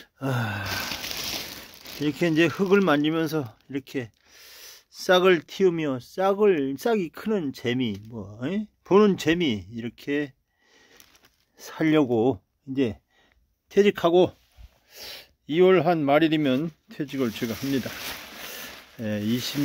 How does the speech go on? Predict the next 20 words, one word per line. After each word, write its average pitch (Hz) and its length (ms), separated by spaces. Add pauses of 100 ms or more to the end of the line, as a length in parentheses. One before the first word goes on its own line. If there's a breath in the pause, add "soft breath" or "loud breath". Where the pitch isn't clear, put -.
년, 135 120 (540)
카이스트에서 143 640
이십칠 131 540
년, 110 120 (380)
또 113 100
뭐, 95 320 (200)
에? 175 160 (580 soft breath)
그 139 180
옆에 127 360
나노 127 420
중학기술원에서 117 840
십 - 200
년, 143 300 (160)
이렇게 123 440 (680 loud breath)
오랫동안 147 1300
직장 - 440
생활을 120 460
하다 151 260
보니까 113 440
이제 123 320